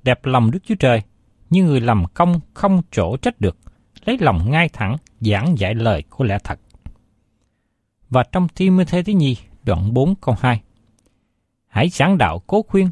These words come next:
bất luận gặp thời hay không gặp thời, hãy đem lòng rất nhịn nhục mà bẻ trách,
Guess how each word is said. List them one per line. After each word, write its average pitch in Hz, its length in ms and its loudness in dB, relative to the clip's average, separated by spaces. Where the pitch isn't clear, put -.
bất 214 240 -2
luận 127 240 4
gặp 131 240 -2
thời 135 320 2
hay 175 160 -2
không 202 200 0
gặp 127 180 0
thời, 117 260 0
hãy 120 260 -2
đem 185 200 2
lòng 127 260 2
rất - 220 -6
nhịn 120 260 4
nhục 117 180 0
mà 117 280 0
bẻ 98 180 -4
trách, - 220 -6